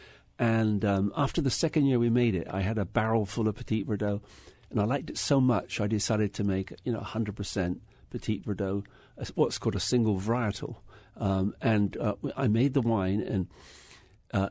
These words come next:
at that time, it was, like, the second year we'd made wine, and I was looking at the recipe book as I was making the wine, and, um, we managed to get the wine into the Wine Advocate. And the Wine Advocate, as you know, is,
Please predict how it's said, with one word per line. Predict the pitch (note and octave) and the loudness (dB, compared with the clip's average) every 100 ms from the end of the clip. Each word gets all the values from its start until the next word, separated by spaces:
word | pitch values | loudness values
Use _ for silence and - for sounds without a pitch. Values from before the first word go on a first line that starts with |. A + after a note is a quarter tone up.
| - - | -4 -8
at | D3 A#2 | -6 -2
that | D3+ - | -2 -2
time, | - D#3+ F#2 F#2 | 0 2 2 0
it | |
was, | G#2+ G#2 | -2 -2
like, | G#2 - | -2 -2
the | A2+ | -6
second | - C3+ - B2 | -4 -2 0 2
year | A2+ A2 G2+ | 2 2 2
we'd | G#2 G2 | 0 0
made | G2+ G#2 | 0 0
wine, | F#2 F#2+ F2+ F2 | -2 -2 -2 -2
and | F#2+ F#2 | -2 0
I | G2 | 0
was | G2+ - - - - | 0 -4 -12 -20 -4
looking | B2 A2+ A#2 | 0 2 2
at | |
the | A#2 | 2
recipe | G2+ G#2+ A2 G#2+ | 2 2 2 2
book | G2 G#2+ - | 2 2 0
as | G#2 | 0
I | G2+ | 2
was | G2 G#2+ | 0 0
making | A2+ G#2+ G#2 | 0 2 2
the | G2 | 2
wine, | F#2 F#2+ G2 - - - - - | 2 2 -2 -8 -14 -12 -16 -2
and, | G#2+ G#2 G2+ G2 G#2+ | 2 4 4 2 4
um, | G2+ G2 F#2+ - - - - - - | 4 4 0 -6 -20 -18 -18 -16 0
we | C3 | 2
managed | A#2 C#3 G3+ - | 6 6 4 2
to | C#3+ | 0
get | C#3 | 2
the | - | 2
wine | A#2+ A#2 A2+ A#2 A#2+ - | 2 4 4 2 0 2
into | C3+ C3 C3 B2+ - C#3 B2 A2 | 4 6 4 2 0 2 4 4
the | G#2+ | 2
Wine | A2 A2 G#2+ - | 2 2 2 0
Advocate. | C#3 C3+ F#2+ - - - - - - | -2 0 0 0 -2 -10 -12 -12 -2
And | G#2 | 0
the | G2+ | 2
Wine | B2 B2 | 2 2
Advocate, | A#2 A2 - G2+ | 0 -2 -2 0
as | A2 A#2+ | 0 0
you | |
know, | G2+ G2 | 0 2
is, | G2 F#2 | 0 -2